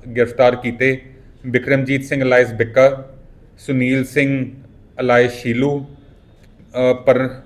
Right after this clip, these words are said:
ਪਰਨਮ ਸਿੰਘ ਅਲਾਇਸ ਪੰਨੀ, ਸਤਨਾਮ ਸਿੰਘ ਅਲਾਇਸ ਹੈਪੀ। ਜਿਹੜਾ ਬਿਕਰਮਜੀਤ ਸਿੰਘ ਹੈ ਤੇ ਸੁਨੀਲ ਸਿੰਘ ਹੈ, ਇਹ ਹੈਗੇ ਹੈ ਅੰਮ੍ਰਿਤਸਰ ਰੂਰਲ ਦੇ ਰਹਿਣ ਵਾਲੇ, ਚਾਟੀਵਿੰਡ ਪੁਲਿਸ ਸਟੇਸ਼ਨ ਦੇ ਏਰੀਆ ਦੇ ਰਹਿਣ ਵਾਲੇ। ਪਰਮ ਸਿੰਘ ਤੇ ਸਤਨਾਮ ਸਿੰਘ ਹੈਗੇ ਹੈ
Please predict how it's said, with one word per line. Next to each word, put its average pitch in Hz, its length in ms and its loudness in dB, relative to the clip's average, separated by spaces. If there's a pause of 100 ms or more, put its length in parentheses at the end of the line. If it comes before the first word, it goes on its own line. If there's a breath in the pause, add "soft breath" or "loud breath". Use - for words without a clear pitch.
(200)
ਪਰਨਮ 143 340 4
ਸਿੰਘ 147 240 -4
ਅਲਾਇਸ 127 320 2
ਪੰਨੀ, 131 400 -2
ਸਤਨਾਮ 123 480 -6
ਸਿੰਘ 131 360 -8
ਅਲਾਇਸ 117 360 -2
ਹੈਪੀ। 92 300 -10 (760 soft breath)
ਜਿਹੜਾ 131 240 4
ਬਿਕਰਮਜੀਤ 147 640 0
ਸਿੰਘ 151 340 0
ਹੈ 147 180 4
ਤੇ 151 280 0
ਸੁਨੀਲ 127 360 -4
ਸਿੰਘ 117 280 -6
ਹੈ, 101 240 -8 (640 soft breath)
ਇਹ 147 120 6
ਹੈਗੇ 143 360 2
ਹੈ 147 180 4
ਅੰਮ੍ਰਿਤਸਰ 135 380 -2
ਰੂਰਲ 127 340 0
ਦੇ 147 80 0
ਰਹਿਣ 127 260 0
ਵਾਲੇ, 131 160 -2
ਚਾਟੀਵਿੰਡ 127 480 -2
ਪੁਲਿਸ 123 280 -10
ਸਟੇਸ਼ਨ 127 360 -8
ਦੇ 123 160 -2
ਏਰੀਆ 117 220 0
ਦੇ 120 120 -4
ਰਹਿਣ 120 220 -2
ਵਾਲੇ। 120 260 -6 (540 soft breath)
ਪਰਮ 143 260 6
ਸਿੰਘ 151 280 -4
ਤੇ 151 120 -18
ਸਤਨਾਮ 131 460 -2
ਸਿੰਘ 139 240 -2
ਹੈਗੇ 127 360 2
ਹੈ 120 260 2